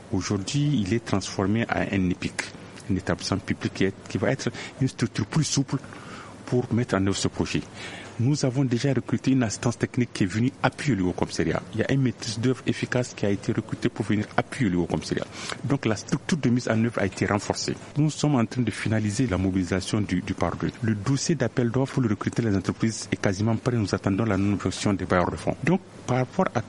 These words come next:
ce, ce truc-là, on a fait un chronogramme et l'objectif visé aujourd'hui, c'est que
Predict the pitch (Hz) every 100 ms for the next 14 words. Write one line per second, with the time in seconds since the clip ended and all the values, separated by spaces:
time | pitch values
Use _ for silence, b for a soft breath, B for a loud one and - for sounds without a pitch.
0 | - - - 110 107 98 - - 120 107
1 | 117 101 - 156 151 - 104 92 104 131
2 | - - 107 101 127 135 - 135 - 147
3 | 104 110 139 113 101 92 - 127 - 107
4 | - 127